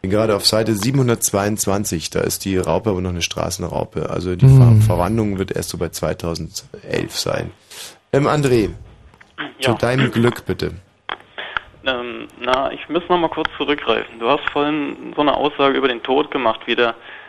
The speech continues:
Speaker 3: vielleicht sich
Speaker 1: Sein
Speaker 3: darstellt.
Speaker 1: könnte, ne?
Speaker 3: Ja, sozusagen. Ich würde ein bisschen vorher noch ansetzen. Also Glück in dem Sinn, mh, gewisse Situationen oder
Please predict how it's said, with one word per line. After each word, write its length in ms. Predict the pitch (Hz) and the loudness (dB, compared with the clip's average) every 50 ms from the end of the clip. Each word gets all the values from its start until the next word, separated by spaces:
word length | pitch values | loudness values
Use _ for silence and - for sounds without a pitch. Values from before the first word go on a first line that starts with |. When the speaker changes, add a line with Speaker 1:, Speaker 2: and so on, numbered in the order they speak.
| - _ _ _ _ _ _ _ _ _ _ _ _ _ - | -20 _ _ _ _ _ _ _ _ _ _ _ _ _ -4
Speaker 3:
vielleicht 420 | 113 113 110 110 107 - - - - - - - - - - - - - 120 113 | 0 0 2 0 0 -2 -6 -8 -10 -12 -14 -16 -18 -20 -20 -20 -20 -14 -10 -4
sich 100 | 113 - | 0 2
Speaker 1:
Sein 200 | 139 147 165 - | 2 4 4 2
Speaker 3:
darstellt. 340 | 165 - 139 131 123 92 | 2 2 2 2 2 2
Speaker 1:
könnte, 200 | 104 101 90 87 | 2 0 0 0
ne? 280 | 92 113 135 151 143 127 - - - 117 | 0 2 2 0 0 -4 -10 -12 -6 -2
Speaker 3:
Ja, 160 | 113 113 110 | 0 0 0
sozusagen. 600 | 113 120 - - 117 110 117 120 127 123 110 101 - - - - - - - | 0 -2 -4 -6 -2 0 2 2 2 0 0 -4 -8 -8 -8 -8 -10 -8 -8
Ich 120 | - - | -6 -2
würde 180 | 120 131 131 151 | -2 -2 0 0
ein 20 | |
bisschen 240 | 139 143 139 139 117 - | -4 -4 -4 -6 -8 -4
vorher 260 | - 135 139 156 156 147 | -2 0 2 2 2 0
noch 160 | 131 117 - | 0 -2 -4
ansetzen. 540 | - - 113 104 104 101 - - 95 95 - - | -6 -6 -4 -4 -4 -4 -4 -8 -12 -12 -12 -10
Also 240 | - 110 107 113 110 | -10 -6 -4 -4 -6
Glück 200 | 120 113 135 135 | -4 -4 -4 -4
in 140 | 135 127 117 | -4 -8 -6
dem 260 | 117 127 127 131 127 | -4 -4 -2 -2 -2
Sinn, 220 | 135 135 135 131 - - - - - - - _ _ _ _ _ _ _ _ _ _ _ - 123 | -2 -2 -2 -2 -6 -12 -20 -20 -20 -20 -20 _ _ _ _ _ _ _ _ _ _ _ -20 -14
mh, 280 | 123 123 120 120 120 | -12 -10 -8 -8 -4
gewisse 320 | 117 117 120 131 135 131 123 | -4 -4 -4 -6 -8 -6 -6
Situationen 800 | 131 - 127 117 110 - - - 113 110 117 131 139 143 139 131 - - - - - | -2 0 0 0 0 -2 -4 -2 -2 0 0 0 0 -2 -4 -6 -8 -12 -16 -14 -8
oder 240 | - 120 117 107 | -4 -4 -2 -4